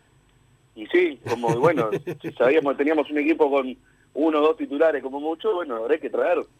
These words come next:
Speaker 1: Por ahora vamos bárbaro.
Speaker 2: Pero todo, pero todo, pero todos en la misma posición, no, no, no me pedís otro, no sé, otro, otro
Speaker 1: No,
Speaker 2: volante.
Speaker 1: pero Matías Ocampo... No.
Speaker 2: Volante por afuera, ¿querés?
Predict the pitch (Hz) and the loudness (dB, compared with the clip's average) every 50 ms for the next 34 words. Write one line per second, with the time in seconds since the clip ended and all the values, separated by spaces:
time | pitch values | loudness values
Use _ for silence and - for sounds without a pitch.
0 | _ _ _ 120 110 113 117 131 151 170 180 170 151 139 127 139 170 175 156 131 | _ _ _ -4 2 4 6 6 6 4 2 2 0 0 0 2 4 4 4 2
1 | 165 160 202 208 165 156 180 175 175 175 202 214 220 208 - 175 170 175 165 202 | 2 4 4 4 4 4 2 0 4 8 10 10 10 8 6 4 2 4 6 6
2 | 220 202 175 190 202 196 180 160 165 156 160 160 214 220 196 180 185 180 180 165 | 6 6 6 4 4 4 4 2 0 -2 -2 2 2 2 2 4 2 4 4 2
3 | 160 175 180 175 165 160 165 180 190 190 170 170 175 190 175 180 156 170 180 160 | 2 2 2 2 2 2 2 2 2 2 2 2 0 0 0 0 -2 -4 -2 -2
4 | 170 165 160 151 147 135 127 - - - - - _ _ - 127 - 196 208 185 | 0 2 2 2 2 2 0 -6 -14 -20 -20 -20 _ _ -10 -4 0 0 0 0
5 | 131 - _ - 135 151 151 156 147 143 139 135 131 127 127 123 123 117 - - | -2 -6 _ -12 -10 -8 -4 -4 -2 -2 -2 -2 -2 -4 -6 -8 -10 -10 -14 -18
6 | _ _ _ _ _ _ - 151 160 165 156 147 143 143 156 180 190 - - - | _ _ _ _ _ _ -8 -6 -4 -2 -2 -2 -2 -2 -2 2 2 2 4 4
7 | - 123 120 123 123 165 156 165 160 147 - 139 - - 175 196 196 196 190 170 | 2 2 2 2 2 4 4 4 2 4 2 0 4 6 6 6 6 4 2 2
8 | 156 131 120 117 113 113 110 107 113 110 110 107 101 98 95 - 131 147 151 175 | 2 2 0 -2 -4 -10 -16 -16 -16 -16 -14 -14 -16 -18 -18 -10 -4 -2 0 0
9 | 180 180 170 165 151 175 190 175 160 143 151 160 156 139 | 0 0 0 0 2 2 2 2 2 0 -4 -4 -4 -6